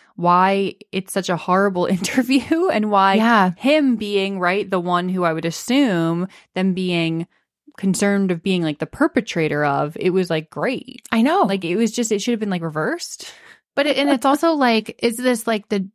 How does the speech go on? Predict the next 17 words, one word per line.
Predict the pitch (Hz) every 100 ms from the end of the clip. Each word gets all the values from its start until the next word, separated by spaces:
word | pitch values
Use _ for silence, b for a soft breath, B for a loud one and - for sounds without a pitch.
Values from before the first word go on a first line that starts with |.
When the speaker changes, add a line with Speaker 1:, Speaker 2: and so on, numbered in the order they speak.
| _ -
Speaker 2:
gender | - 214 240 302 302 285 _
dynamic? | 302 302 302 311 330 349 359 - - _
But | 285
then | 302 285
it's | 262
like, | 254 240
yeah, | 247
why | 208 220
aren't | 233
they | 240
going | 226 220 214 -
harder | - 208 202 214
on | 196 185
him? | 180 202 226
It's | 247
almost | 320 381 370
like, | 302